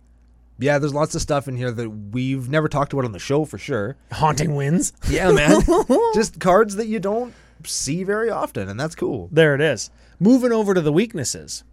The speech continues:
Speaker 1: It plays a fucking charcoal diamond.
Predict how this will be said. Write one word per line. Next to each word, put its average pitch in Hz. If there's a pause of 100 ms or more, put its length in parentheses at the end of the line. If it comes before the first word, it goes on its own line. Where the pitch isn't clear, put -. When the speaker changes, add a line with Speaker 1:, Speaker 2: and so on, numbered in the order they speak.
(220)
Speaker 1:
It -
plays 160
a 135
fucking 175
charcoal 120
diamond. 80